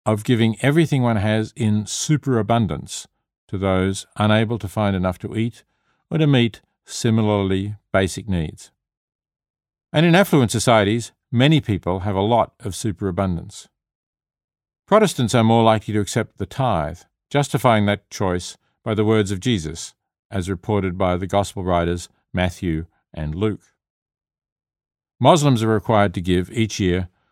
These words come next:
one fortieth of their wealth, not their income, although the rate varies according to the type of assets one has, and it only cuts in above a minimum level,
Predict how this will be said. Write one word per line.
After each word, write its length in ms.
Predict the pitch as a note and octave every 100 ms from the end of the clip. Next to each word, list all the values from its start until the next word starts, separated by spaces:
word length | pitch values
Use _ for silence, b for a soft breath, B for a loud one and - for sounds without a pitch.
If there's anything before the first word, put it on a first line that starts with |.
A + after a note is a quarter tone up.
| _ _ -
one 200 | A2 A#2+
fortieth 640 | - B2+ F#2+ E2+ E2+ _ _
of 140 | - F2+
their 120 | F#2+
wealth, 440 | F2+ F2 E2 - _ _ _ _ _ _
not 200 | G2 G#2
their 140 | A2+ G#2+
income, 400 | A2+ - E2+ F#2 _ _ _ _ _ _ _ _
although 260 | - G2+ A2+
the 100 | G#2+
rate 240 | A2+ C3+
varies 640 | A#2+ G#2 A#2+ A2+ F2+ F2+ -
according 400 | - G#2 A2 G2+
to 80 | F2+
the 100 | F#2+
type 240 | F2 A2 F#2
of 100 | F2
assets 460 | B2 - G2 -
one 140 | F#2 E2+
has, 460 | B2 A#2+ G#2 - - _ _ _ _ _ _ _ -
and 140 | A2
it 100 | G#2+
only 260 | A#2+ C3+ B2+
cuts 300 | B2+ A2+ -
in 280 | G2 F#2 G#2 _ _ _
above 420 | G2 F#2 F#2+ G2 -
a 160 | F#2
minimum 460 | F#2 A2 A#2+ G2 E2
level, 400 | E2 D#2+ E2